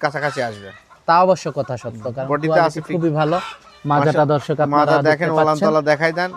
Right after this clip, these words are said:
Speaker 1: সবে মাত্র ছয় মাস রানিং ভাই।
Speaker 2: দর্শক, বাটগুলো দেখেন, দূরের থেকে স্পষ্ট বাটগুলো দেখা যাচ্ছে।
Speaker 1: ভাই,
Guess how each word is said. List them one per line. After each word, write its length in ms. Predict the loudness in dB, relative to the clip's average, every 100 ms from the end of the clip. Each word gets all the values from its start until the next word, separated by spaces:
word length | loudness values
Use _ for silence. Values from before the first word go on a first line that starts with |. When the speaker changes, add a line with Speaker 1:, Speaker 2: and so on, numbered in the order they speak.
| -14 -4
Speaker 1:
সবে 180 | 0
মাত্র 260 | 0 -2 -4
ছয় 240 | 0 0
মাস 280 | 2 -2 0
রানিং 300 | 0 0 -4
ভাই। 220 | -2 -4 -4 -14 -12 -4
Speaker 2:
দর্শক, 240 | -2 0 2
বাটগুলো 420 | 4 4 4 2
দেখেন, 300 | 2 2 4
দূরের 200 | 6 6
থেকে 340 | 4 4 4
স্পষ্ট 360 | 4 0 2 4
বাটগুলো 400 | 4 4 2 2
দেখা 220 | 2 2
যাচ্ছে। 160 | 2 2
Speaker 1:
ভাই, 160 | 0